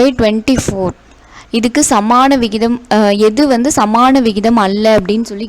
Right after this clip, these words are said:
கேக்குறாங்க. So இப்போ ஃபஸ்ட்டு என்ன பண்ணோம் அப்படின்னா, இந்த பதினாறு, அ,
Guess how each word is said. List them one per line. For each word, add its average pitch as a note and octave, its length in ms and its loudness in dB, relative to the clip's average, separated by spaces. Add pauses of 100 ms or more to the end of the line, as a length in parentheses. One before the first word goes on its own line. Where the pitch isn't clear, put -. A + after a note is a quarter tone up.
கேக்குறாங்க. F3 420 -10 (840)
So C4+ 140 -2
இப்போ A#3+ 180 -2
ஃபஸ்ட்டு D#4 400 0
என்ன B3 100 0 (100)
பண்ணோம் A#3+ 300 -4
அப்படின்னா, G3 300 -14 (100)
இந்த B3+ 120 -10 (120)
பதினாறு, B3 580 0 (600)
அ, - 20 -2